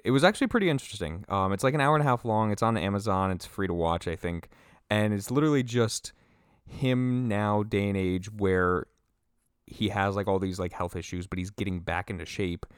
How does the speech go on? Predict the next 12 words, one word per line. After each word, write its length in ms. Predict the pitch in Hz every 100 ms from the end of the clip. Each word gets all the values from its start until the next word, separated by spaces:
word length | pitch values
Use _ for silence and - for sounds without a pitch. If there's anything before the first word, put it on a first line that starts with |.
| _ _ _ -
and 200 | 95 90
wants 260 | 87 85
to 100 | -
get 280 | 92 92 104
back 260 | 85 85 -
in 80 | 82
the 80 |
ring 280 | 78 85 85
and 100 | 78
become 240 | 78 - 71
a 40 |
wrestler. 460 | 76 92 - 50